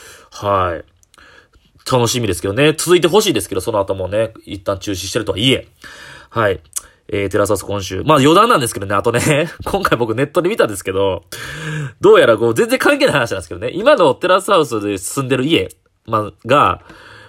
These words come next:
昔あの、エーブイの撮影に使われてたっていうのは、<laughs> 僕ネットで見てびっくりしましたね。結構歴史長いスタジオやったらしいんですよ、あれ。で、エーブイだけじゃなくて、いろんな番組の、なんか、ガキ使もあれでい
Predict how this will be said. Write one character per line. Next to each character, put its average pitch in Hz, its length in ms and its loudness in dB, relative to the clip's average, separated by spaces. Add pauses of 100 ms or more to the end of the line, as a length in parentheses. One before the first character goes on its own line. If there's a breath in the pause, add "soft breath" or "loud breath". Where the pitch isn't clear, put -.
(120)
昔 143 320 2
あ 160 60 4
の、 - 120 0
エ 165 180 6
ー - 20 0
ブ 269 120 4
イ 233 40 4
の 151 80 2
撮 139 160 -2
影 139 100 -2
に 127 60 -12
使 - 140 -2
わ 139 60 4
れ 143 60 4
て 156 80 -2
た 123 80 4
っ - 40 -12
て - 140 -4
い - 40 0
う - 20 0
の - 80 2
は、 - 520 0
<laughs> - 40 -8
僕 120 280 0
ネ 127 120 -4
ッ - 60 -2
ト - 100 0
で 156 60 0
見 185 80 -2
て 117 60 -6
び 113 120 -4
っ 160 60 -16
く 170 100 2
り 165 40 6
し 156 60 -2
ま 120 60 0
し - 60 -6
た 95 40 -8
ね。 92 140 -10 (340 loud breath)
結 320 220 2
構 151 160 2
歴 156 180 2
史 180 80 0
長 214 180 4
い - 60 2
ス - 60 -6
タ 170 140 2
ジ 165 80 2
オ - 20 6
や 123 40 2
っ - 20 -2
た 107 60 -2
ら 95 60 -6
し 90 40 -12
い - 20 -12
ん 90 40 -14
で 82 60 -14
す - 40 -14
よ、 85 80 -10
あ - 20 -10
れ。 85 200 -8 (640 loud breath)
で、 135 300 4
エ 294 40 4
ー - 20 0
ブ 392 100 4
イ 370 40 4
だ 151 80 2
け 135 80 0
じ 117 60 -4
ゃ - 20 -4
な 110 60 -4
く - 80 -16
て、 123 100 -2
い 120 80 0
ろ 190 100 -2
ん 190 40 -2
な 151 60 0
番 107 180 -2
組 113 140 -6
の、 117 160 -4
な 110 100 -2
ん - 20 -6
か、 - 260 -4
ガ - 140 2
キ - 120 2
使 - 180 2
も 135 120 4
あ 110 40 4
れ 113 80 6
で 113 140 2
い 123 120 -12